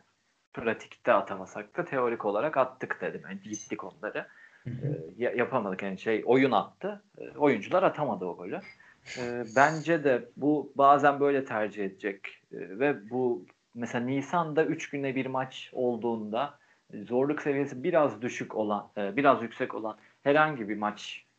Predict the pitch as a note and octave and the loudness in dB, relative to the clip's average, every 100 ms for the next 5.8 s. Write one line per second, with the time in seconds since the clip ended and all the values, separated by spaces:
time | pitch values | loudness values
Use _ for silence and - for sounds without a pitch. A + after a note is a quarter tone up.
0 | _ A#2+ C3 C#3+ A2 A2 G#2+ - A2+ - | _ 2 4 6 8 8 6 2 -6 -6
1 | C3+ D3+ C#3+ C#3 C#3+ C#3+ C#3 D3+ E3+ E3 | -4 -2 -2 -4 -2 -2 -2 -6 -6 -4
2 | C3+ C#3+ C#3 C3+ C#3 B2+ C#3 B2 - - | -4 -2 0 2 2 -2 -4 -6 -14 -4
3 | A#2+ A#2+ C3 A#2+ A2+ B2+ A#2 - - - | -2 0 -2 -4 -4 -4 -4 -12 -20 -20
4 | - _ - B2 A#2 A#2+ B2 C#3 C#3+ B2+ | -20 _ -2 -2 -2 -4 -2 2 2 2
5 | C3 B2+ C3+ D3 F#2+ - - | -4 -4 0 0 -2 -16 -10